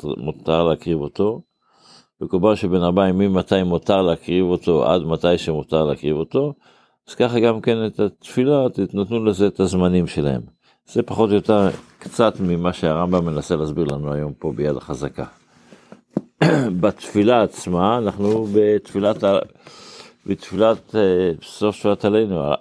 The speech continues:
"על כן נקווה לך". אז אחרי שאמרנו שאנחנו מקווים שהקדוש ברוך הוא, שזה מדבר על הגאולה בעיקר, יעב-, יעבד, להעביר גילוי מן הארץ,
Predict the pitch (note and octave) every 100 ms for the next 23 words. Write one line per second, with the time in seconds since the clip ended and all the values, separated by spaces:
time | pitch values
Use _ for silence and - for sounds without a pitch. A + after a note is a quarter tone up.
0 | - G#2+ G#2+ A#2 G#2 F#2+ G2 F#2 E2 F#2
1 | D#2+ - _ _ _ _ _ _ _ _
2 | _ _ _ _ _ - D2 D2+ - A#2+
3 | A#2+ G#2 G#2 A2+ A#2 G#2+ G2 F2+ F2 E2
4 | - D#2 D2 C#2+ C#2+ D#2+ C#2+ E2 D#2+ A2+
5 | G#2 F2+ D#2 C#2+ E2 F2 G2+ F2 F2+ D#2
6 | E2 G2 F2+ D2+ _ - _ _ _ -
7 | _ _ _ _ _ _ _ _ _ -
8 | - - C#2 F2 G#2 A2 G#2 F#2+ F#2 G2+
9 | G#2+ G2 D#2 D#2 - D#2+ F2+ A2+ - _
10 | _ _ _ _ _ _ _ _ _ -
11 | E2 F2 F2 G#2+ - F#2 F2 F2 F2 A2+
12 | G2 D2 D#2+ E2+ A2 G#2 G2+ G2 F#2+ F2
13 | G2+ G2+ F2+ - - -